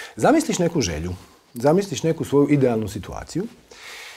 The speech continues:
i onda je vizualiziraš. Znači, odvojiš si petnaest minuta vremena, staneš na neku meditaciju ili šta god, možeš i samo na sunce sjesti, ja? I onda zamisliš tu situaciju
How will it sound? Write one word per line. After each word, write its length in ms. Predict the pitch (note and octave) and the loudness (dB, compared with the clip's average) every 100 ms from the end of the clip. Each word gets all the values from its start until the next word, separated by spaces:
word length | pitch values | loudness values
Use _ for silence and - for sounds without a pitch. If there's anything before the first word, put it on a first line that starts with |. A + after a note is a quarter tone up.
| - _ | -20 _
i 280 | E3 A#3 G3+ | 4 6 6
onda 280 | F#3+ F#3+ E3+ | 6 6 6
je 160 | D#3 | 6
vizualiziraš. 960 | C3+ A#2+ A2 G#2 F2+ F2+ - - - - | 6 4 0 -2 -4 -8 -4 -2 -2 -4
Znači, 300 | A2+ G2 B2 | -6 0 2
odvojiš 280 | A#2+ G#2+ - | 4 2 0
si 80 | |
petnaest 380 | - F2+ F#2 F2 | -4 -10 -8 -10
minuta 320 | F2 G2 F#3 | -8 -4 2
vremena, 580 | A3 A#3 G#3+ F#3 E3+ D3 | 4 4 4 4 4 4
staneš 380 | C#3 A#2 G2 - - - | 0 -4 -4 -8 -14 -20
na 60 | - | -20
neku 200 | - _ | -20 _
meditaciju 500 | D#2 D#2+ C#3+ D3 C#3+ | -16 0 4 4 4
ili 100 | G#2+ | -4
šta 160 | F2 E2+ | -6 -2
god, 280 | A2+ C#3 G2+ | 4 4 4
možeš 300 | E2+ D#2 - - | -2 -10 -16 -20
i 60 | - | -20
samo 320 | - F2+ E2+ E2+ | -14 -10 -10 -8
na 100 | G#2 G#2+ - - | -8 -8 -10 -20
sunce 460 | - - D#3+ C#3 C3 | -4 2 4 4 2
sjesti, 420 | B2 B2+ B2 A#2+ | 4 4 4 0
ja? 100 | D3 - - - - - - - - | -4 -4 -14 -18 -18 -20 -20 -14 0
I 100 | D3 | 2
onda 140 | D#3+ | 4
zamisliš 420 | C3 E3+ D3+ G2+ | 6 4 2 -4
tu 100 | G2+ | -6
situaciju 760 | F2 F#2+ E2 D#2 F2 F#3 A3+ | -8 -8 -6 -8 -4 -2 -2